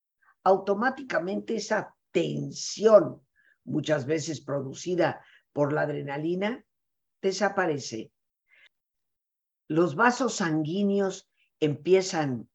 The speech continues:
a dilatarse y esto, te reitero, favorece la circulación. Una buena circulación nos previene, como seguramente todos lo sabemos, de un sinnúmero de problemas cardiovasculares.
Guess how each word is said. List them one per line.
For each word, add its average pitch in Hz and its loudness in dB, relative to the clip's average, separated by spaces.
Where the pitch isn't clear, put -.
a 143 -2
dilatarse 151 -2
y 185 6
esto, 190 2
te 156 0
reitero, 139 0
favorece 202 6
la 190 2
circulación. 170 -2
Una 170 4
buena 208 4
circulación 185 2
nos 180 -2
previene, 160 0
como 170 2
seguramente 170 0
todos 156 2
lo 156 -4
sabemos, 190 0
de 147 2
un 160 0
sinnúmero 185 0
de 139 -2
problemas 143 -4
cardiovasculares. 127 -6